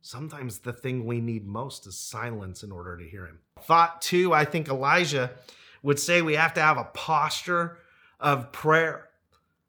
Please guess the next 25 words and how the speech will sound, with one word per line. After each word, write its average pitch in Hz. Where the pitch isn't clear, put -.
We 143
have 185
to 214
have 190
a 139
posture 170
of -
prayer, 175
and 135
posture 214
involves 156
place -
as 139
well. 135
He 220
said 214
he, 156
he 151
climbed 170
up 214
Mount 208
Carmel, 156
right? 165
He 196
bowed 202